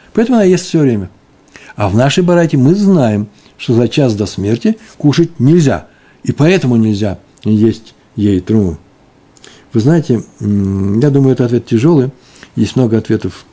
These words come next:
разъясняющих эту ситуацию. Я вот один из них выбрал,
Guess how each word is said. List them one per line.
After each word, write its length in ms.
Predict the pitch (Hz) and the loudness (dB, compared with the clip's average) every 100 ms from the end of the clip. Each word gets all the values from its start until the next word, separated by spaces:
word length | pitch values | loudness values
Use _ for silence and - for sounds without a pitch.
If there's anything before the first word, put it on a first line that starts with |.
| - - | -20 -12
разъясняющих 640 | 104 101 92 165 160 - | -6 -6 -2 -2 -2 -4
эту 120 | 135 | -6
ситуацию. 440 | - 139 113 - 92 - - - | -4 -4 -2 -4 -8 -12 -20 -4
Я 100 | 139 | 0
вот 120 | 139 123 | 0 0
один 260 | 113 120 | 0 0
из 100 | 104 | 0
них 140 | 113 - | -2 -2
выбрал, 320 | 113 104 101 | -4 -2 -4